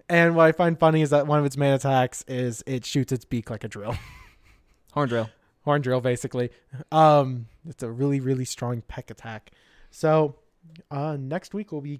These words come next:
Speaker 1: Kiwi Blitz at kiwi blitz dot com. That's Blitz with a Z.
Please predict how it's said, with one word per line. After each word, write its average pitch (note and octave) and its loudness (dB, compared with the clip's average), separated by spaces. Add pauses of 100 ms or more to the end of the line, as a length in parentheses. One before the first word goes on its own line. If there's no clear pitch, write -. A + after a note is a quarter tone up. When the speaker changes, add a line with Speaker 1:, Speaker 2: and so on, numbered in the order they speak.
Speaker 1:
Kiwi G#3+ -8
Blitz G#3 -10
at A#2+ -14
kiwi C#3 -12
blitz C3+ -12
dot - -14
com. C3 -12
That's G#2+ -16
Blitz C3+ -10
with C3+ -10
a A2+ -10
Z. G#2+ -10